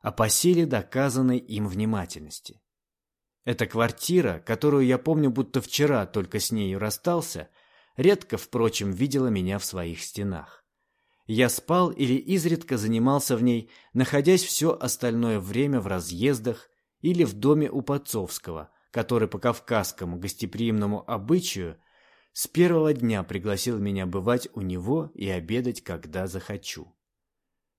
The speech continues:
Жена, трое маленьких детей и две воспитанницы лет десяти составляли его семейство. Подцовская была весьма недурна, добродушна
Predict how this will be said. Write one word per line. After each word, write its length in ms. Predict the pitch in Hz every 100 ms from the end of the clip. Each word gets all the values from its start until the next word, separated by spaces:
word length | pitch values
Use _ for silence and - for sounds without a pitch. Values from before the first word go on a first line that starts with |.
| _
Жена, 500 | 98 110 117 147 160
трое 380 | - 151 165 139
маленьких 540 | 120 104 98 110 95
детей 640 | 92 101 - 139 143 131 _ -
и 100 | 110
две 200 | 107 123
воспитанницы 800 | 110 110 - 180 151 131 127 135
лет 240 | 127 135 110
десяти 460 | 123 131 113 123
составляли 720 | - 110 - 101 90 117 131
его 300 | 123 107 92
семейство. 720 | 98 113 107 82 - - - - _ _ _ _ _ _ _ -
Подцовская 680 | 110 - 208 - - 165
была 280 | 113 123 165
весьма 400 | 135 - 139 143
недурна, 760 | 143 131 127 123 95 82 76 - _
добродушна 880 | 113 160 117 98 87 123 - 110